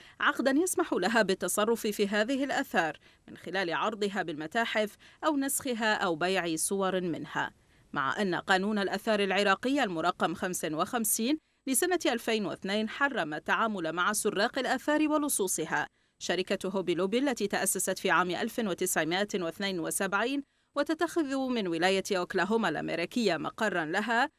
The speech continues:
مستمرة بشراء الآثار المسروقة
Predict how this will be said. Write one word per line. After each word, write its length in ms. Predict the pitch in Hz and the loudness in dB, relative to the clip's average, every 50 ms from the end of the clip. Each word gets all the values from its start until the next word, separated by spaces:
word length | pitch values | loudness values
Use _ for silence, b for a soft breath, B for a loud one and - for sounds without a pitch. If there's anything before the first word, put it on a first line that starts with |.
| _ _ _ - | _ _ _ 0
مستمرة 520 | 330 320 - 392 359 370 370 349 302 277 - | 2 2 2 2 2 2 2 2 2 2 2
بشراء 600 | 247 233 226 202 185 180 - 196 175 180 143 147 | 2 2 2 2 0 0 0 0 0 0 0 0
الآثار 440 | 175 143 147 175 - - 220 214 202 | 0 0 0 0 2 4 4 4 4
المسروقة 760 | 202 190 185 180 - - 233 254 233 - - 220 220 226 | 4 2 2 2 0 2 2 0 0 2 2 4 4 4